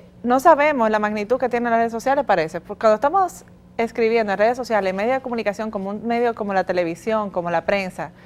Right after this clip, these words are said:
comentarios así, que no vienen a nada. O sea, por ejemplo, yo he visto personas que dicen, "Mi jefe hoy me trató malísimo,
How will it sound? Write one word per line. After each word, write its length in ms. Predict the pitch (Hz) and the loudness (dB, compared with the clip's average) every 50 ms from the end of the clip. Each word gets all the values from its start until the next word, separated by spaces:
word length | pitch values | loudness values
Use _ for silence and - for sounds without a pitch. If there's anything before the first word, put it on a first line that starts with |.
| - - - - - | -20 -20 -20 -6 -2
comentarios 580 | - 214 214 214 208 202 240 240 262 302 294 269 | -2 -2 0 -2 0 2 2 4 4 4 2 0
así, 500 | 214 208 - - 233 233 208 156 147 - - - - - - - - - | 0 -2 -2 -4 -4 -4 -4 -4 -8 -12 -18 -20 -20 -20 -20 -20 -16 -6
que 100 | - 208 | -4 -2
no 100 | 202 220 | -2 0
vienen 220 | 233 269 285 277 254 | 0 0 0 0 -2
a 80 | 220 | -2
nada. 200 | 214 220 214 196 190 | 0 2 2 2 2
O 40 | 196 | 2
sea, 180 | - 214 202 | 2 0 0
por 120 | 202 214 208 | 2 2 0
ejemplo, 260 | 240 247 247 247 233 | 0 0 -2 -2 0
yo 120 | 220 226 | 2 2
he 20 | 240 | 0
visto 180 | 240 - 277 | 2 0 0
personas 380 | 247 285 269 294 277 269 277 269 | 0 0 0 0 0 0 0 0
que 80 | 262 | -2
dicen, 240 | 254 254 277 254 233 | -2 -2 -2 -4 -2
"Mi 120 | 233 233 226 | -2 -2 0
jefe 400 | 240 262 302 311 - - 269 269 | 0 0 0 0 0 2 4 4
hoy 160 | 269 285 269 | 4 4 4
me 140 | 262 240 226 | 2 0 0
trató 340 | 240 233 226 - 254 262 254 | 0 0 0 2 0 0 0
malísimo, 920 | 262 240 226 247 262 269 269 208 180 240 220 208 202 196 190 180 175 | 0 -2 -2 -2 -4 -4 -6 -6 -6 -6 -6 -4 -4 -4 -4 -4 -4